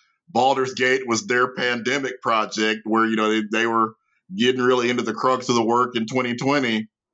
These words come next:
And they lost several team members while they were making this game. And this is,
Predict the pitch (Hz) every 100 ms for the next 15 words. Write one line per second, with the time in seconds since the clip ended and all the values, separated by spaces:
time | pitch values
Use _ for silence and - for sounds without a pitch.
0 | _ _ _ _ - - 113 123 135 127
1 | 139 208 - - - - 139 143 143 139
2 | 123 117 - 139 151 180 156 123 123 113
3 | 113 110 98 90 110 139 143 131 131 127
4 | 113 123 131 127 123 98 98 120 156 147
5 | 120 113 123 127 113